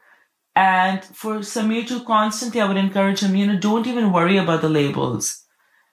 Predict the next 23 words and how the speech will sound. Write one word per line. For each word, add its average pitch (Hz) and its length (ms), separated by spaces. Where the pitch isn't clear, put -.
Just 254 380
think 254 200
about 226 260
all 214 260
the 240 120
things 220 260
you 196 220
potentially 208 680
could 185 340
be, 170 320
and 202 320
all 214 300
of 226 160
them 190 200
are 175 100
equally 170 360
beautiful, 165 480
and 180 160
just 185 240
be 180 160
who 175 160
you 147 240
are. - 300